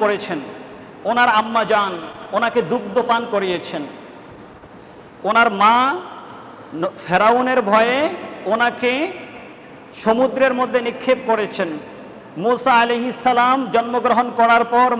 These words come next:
মায়ের থেকে সমুদ্রে নিক্ষেপিত হলেন, সেখান থেকে ফেরাউনের স্ত্রী হযরত আসিয়া আলাইহিস সালাম ফেরাউন মূসা আলাইহিস সালামকে উঠিয়ে নিয়ে গেলেন, ফেরাউনের ঘরে লালিত পালিত হলো, ফেরাউনের সবচেয়ে বড় শত্রু। পরবর্তীতে তিনি নবুয়ত রেসালাতের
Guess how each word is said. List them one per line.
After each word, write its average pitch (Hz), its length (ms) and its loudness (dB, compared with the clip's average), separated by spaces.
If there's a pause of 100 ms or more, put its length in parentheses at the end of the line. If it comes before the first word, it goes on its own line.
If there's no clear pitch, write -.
মায়ের 226 280 2 (100)
থেকে 240 220 0 (140)
সমুদ্রে 240 480 0
নিক্ষেপিত 220 420 -6 (100)
হলেন, 175 200 -2 (560)
সেখান 208 340 -2
থেকে 233 240 0
ফেরাউনের 226 440 2 (100)
স্ত্রী 233 260 -4 (460)
হযরত 214 320 0 (200)
আসিয়া 226 380 0
আলাইহিস 226 420 0
সালাম 220 280 4 (120)
ফেরাউন 220 320 2 (440)
মূসা 233 300 0
আলাইহিস 233 260 0
সালামকে 233 400 0
উঠিয়ে 226 360 0
নিয়ে 233 240 0
গেলেন, 170 220 0 (460)
ফেরাউনের 240 520 2
ঘরে 226 220 4
লালিত 220 300 2 (100)
পালিত 208 220 0 (100)
হলো, 180 180 4 (120)
ফেরাউনের 220 500 2
সবচেয়ে 240 340 -2
বড় 214 120 2 (100)
শত্রু। 208 300 -2 (560)
পরবর্তীতে 240 640 0
তিনি 233 140 -2 (100)
নবুয়ত 226 420 0
রেসালাতের 220 560 0